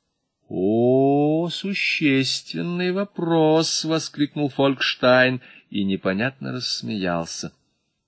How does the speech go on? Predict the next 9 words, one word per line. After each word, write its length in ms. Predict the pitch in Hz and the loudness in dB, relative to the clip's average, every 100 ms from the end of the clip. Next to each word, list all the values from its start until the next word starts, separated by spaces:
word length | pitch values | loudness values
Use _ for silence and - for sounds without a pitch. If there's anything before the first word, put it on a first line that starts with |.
| _ | _
«Вы 320 | 110 90 127 123 | -12 -2 0 2
же 160 | 139 | 0
не 160 | 139 135 | 0 0
знаете, 960 | 123 139 143 139 127 98 90 - 104 - | 0 2 4 6 4 2 -2 -6 -10 -10
кто 720 | - _ 127 135 135 131 - | -12 _ -2 2 0 -2 -2
он, 440 | 110 110 107 101 | 0 2 2 0
мой 400 | 95 95 104 107 | -2 -2 -2 -2
Граве». 680 | 98 104 117 117 110 95 82 _ _ _ _ _ _ _ _ _ _ | -4 -2 0 0 0 -2 -6 _ _ _ _ _ _ _ _ _ _
Фолькштайн 1120 | 151 190 180 - - - 107 101 90 82 73 | 4 4 4 2 -2 0 0 2 2 -2 -6